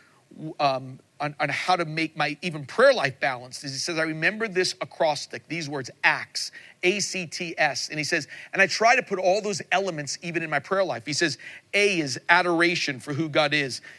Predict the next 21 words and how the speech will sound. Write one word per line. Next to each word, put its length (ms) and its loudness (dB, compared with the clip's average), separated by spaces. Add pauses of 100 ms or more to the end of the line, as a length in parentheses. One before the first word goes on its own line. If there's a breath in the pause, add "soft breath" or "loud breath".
C 280 -2
is 140 0
confession 680 0
of, 200 -12 (260 loud breath)
of, 380 2
of 240 -4
asking 400 -2
God 260 0
to 80 -6
cleanse 380 -2
our 100 2
hearts. 480 0 (460 loud breath)
T 400 0
is 120 -8
for 140 -6
thanksgiving, 880 0
just 220 -4
to 60 0
be 220 -6 (340 loud breath)
mindful 720 -2
of 100 -6